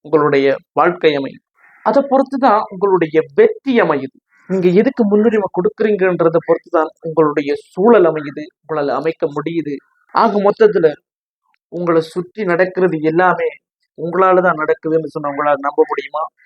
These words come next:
நீங்கள் நம்ப தான் வேணும். எல்லாம் உங்களால தான் நடக்குது.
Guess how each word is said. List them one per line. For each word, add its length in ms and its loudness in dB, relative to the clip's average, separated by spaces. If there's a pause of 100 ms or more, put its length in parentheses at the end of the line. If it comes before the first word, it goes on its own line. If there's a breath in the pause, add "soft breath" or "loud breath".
(220 soft breath)
நீங்கள் 240 0
நம்ப 280 0
தான் 160 2
வேணும். 300 2 (120)
எல்லாம் 680 0 (180)
உங்களால 480 0
தான் 160 2
நடக்குது. 640 -2